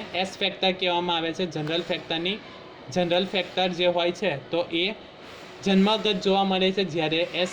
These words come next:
ફેક્ટર, સ્પેશિયલ ફેક્ટર જે છે તો એ સંપાદિત એટલે કે શીખેલું જોવા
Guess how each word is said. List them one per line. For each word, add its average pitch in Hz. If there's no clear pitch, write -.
ફેક્ટર, 185
સ્પેશિયલ 180
ફેક્ટર 185
જે 175
છે 175
તો 165
એ 175
સંપાદિત 170
એટલે 147
કે 185
શીખેલું 185
જોવા 147